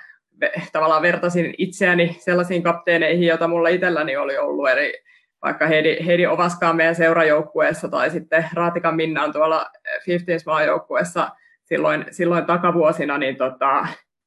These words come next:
oli itsellä kyllä aika paljon epävarmuuksia sen suhteen, että, että onks mun persoona sellainen, että sove-, sovellunko mä siihen ylipäätään, mutta toki se on ollut hirveän, hirveän mielenkiintoinen ja kiva kasvuprosessi, joka tietysti edelleenkin jatkuu, että tota,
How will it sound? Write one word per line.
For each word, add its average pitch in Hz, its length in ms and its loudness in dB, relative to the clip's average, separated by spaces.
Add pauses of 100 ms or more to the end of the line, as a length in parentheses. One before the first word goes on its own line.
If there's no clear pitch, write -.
(340)
oli 160 200 2
itsellä 170 260 2
kyllä 165 180 0
aika 170 140 2
paljon 170 260 2
epävarmuuksia 156 720 -2
sen 143 200 -2
suhteen, 120 420 -4
että, 123 440 -2
että 147 200 -2
onks - 200 -8
mun 143 120 -10
persoona 151 420 -4
sellainen, 127 440 -2
että - 120 -4
sove-, 156 300 0
sovellunko 190 520 0
mä 165 140 0
siihen 170 300 0
ylipäätään, 156 800 -2 (300)
mutta 151 280 -6
toki 156 340 -2
se 156 100 -4
on 143 80 2
ollut 160 220 0
hirveän, 160 460 2 (240)
hirveän 170 280 0
mielenkiintoinen 165 720 0
ja 151 220 0 (360)
kiva 170 320 0 (180)
kasvuprosessi, 170 840 0
joka 151 400 0
tietysti 165 380 -2
edelleenkin 160 500 2
jatkuu, 151 440 -4
että 135 220 -6
tota, 147 440 -6